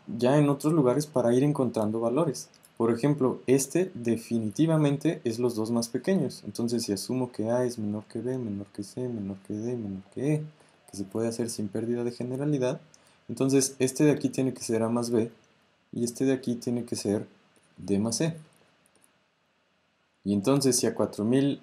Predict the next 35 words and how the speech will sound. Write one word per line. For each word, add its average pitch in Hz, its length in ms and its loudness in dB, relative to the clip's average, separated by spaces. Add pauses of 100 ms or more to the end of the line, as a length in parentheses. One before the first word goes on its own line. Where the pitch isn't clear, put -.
(100)
novecientos 120 640 -2
cuarenta 113 400 -2
y 113 80 -2
siete, 143 500 2 (1200)
cuatro - 240 -16
mil 110 220 -6
novecientos 107 540 -10
cuarenta 98 400 -8
y 98 60 -8
siete 127 500 -4 (160)
le 95 160 -2
resto 120 580 2 (140)
mil 117 180 -2
novecientos 120 540 -2
sesenta 104 400 -6
y 101 80 -2
siete 131 480 -4
y 98 40 -6
le 101 140 -2
resto 127 380 -2
mil 117 180 -4
novecientos 117 460 -8
noventa 110 380 -6
y 143 100 0
uno, 170 260 0 (360)
pues 113 100 -4
voy 135 160 4
a - 20 6
obtener 120 320 0
el 123 100 0
valor 104 300 0
de 120 200 2
E, 151 140 -2 (1160)
que - 140 -12 (140)
es 143 800 2